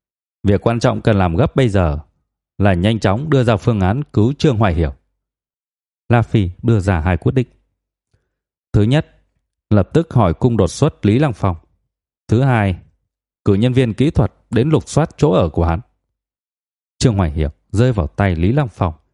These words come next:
đồng thời đã mất tích mười hôm. La Phi biết chuyện này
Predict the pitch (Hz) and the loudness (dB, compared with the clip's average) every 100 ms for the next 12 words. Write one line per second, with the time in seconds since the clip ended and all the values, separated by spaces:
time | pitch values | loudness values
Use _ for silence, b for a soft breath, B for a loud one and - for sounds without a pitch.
0 | _ _ _ - 113 104 101 90 76 - | _ _ _ -2 0 0 0 0 -2 -4
1 | 92 123 160 196 - 120 90 - 110 98 | -4 -2 -4 -4 -4 -2 -2 0 -2 -2
2 | - _ _ _ _ _ 107 101 - 92 | -10 _ _ _ _ _ -2 0 0 -2
3 | 80 139 - - 95 76 | 0 -2 -2 -4 -2 -6